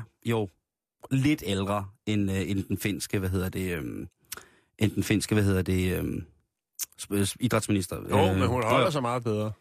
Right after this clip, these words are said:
Speaker 1: Jo, hundrede procent. Altså, Paavo Arhinmäki,
Speaker 2: Hun er
Speaker 1: han er jo
Speaker 2: stadigvæk en gilf.
Speaker 1: Ah,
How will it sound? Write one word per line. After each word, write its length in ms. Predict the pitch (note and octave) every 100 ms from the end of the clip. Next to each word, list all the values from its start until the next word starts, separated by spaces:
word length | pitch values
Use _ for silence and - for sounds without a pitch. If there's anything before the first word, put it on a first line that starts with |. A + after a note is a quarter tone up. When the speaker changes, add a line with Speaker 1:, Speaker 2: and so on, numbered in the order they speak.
| _ -
Speaker 1:
Jo, 100 | F#2
hundrede 260 | F#2 G2+ C3
procent. 300 | G#2 G2+ F2+
Altså, 180 | F#2+ G2
Paavo 440 | E2+ C3+ C3+ A2 A2+
Arhinmäki, 220 | A#2+ A2+
Speaker 2:
Hun 120 | A2+ G#2
er 300 | G2 - G#2+
Speaker 1:
han 60 |
er 20 | G2+
jo 40 |
Speaker 2:
stadigvæk 380 | A#2+ B2+ G#2+ D#3+
en 160 | D3 C3
gilf. 400 | C3 B2+ - - _ _ _ _ _ _ _ - - -
Speaker 1:
Ah, 1040 | G2+ - G2+ G#2 A2+ A2 A2 A2+ A2 A2